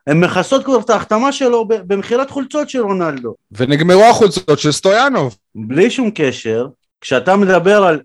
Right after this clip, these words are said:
Speaker 1: על משהו פרטי או לא פרטי, אם אתה רוצה להיות מועדון גדול, אתה לא יכול לתת, אה, ל-, לתת ל-, לעצמך להגיד,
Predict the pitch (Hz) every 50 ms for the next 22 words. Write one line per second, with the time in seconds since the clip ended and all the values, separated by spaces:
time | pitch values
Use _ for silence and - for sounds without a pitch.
0 | _ - 131 131 131 123 143 160 180 180 - - 175 143 - - 165 160 160 -
1 | 175 156 143 156 175 - 165 151 - - 135 165 185 220 214 208 185 165 151 -
2 | 165 165 165 165 160 - 151 147 131 123 120 117 139 156 156 143 123 127 127 120
3 | 110 117 110 104 104 101 101 110 _ _ _ - - 123 - 170 165 190 233 269
4 | 285 269 - - 277 254 240 226 196 - - 208 196 185 - - 190 185 175 165
5 | 160 156 160 156 151 147 143 - _ - 139 - 147 135 139 139 180 175 - 185
6 | 160 160 165 160 147 135 135 139 135 131 127 - 135 135 123 - 135 170 185 165
7 | 147 123 123 117 117 135 180 214 220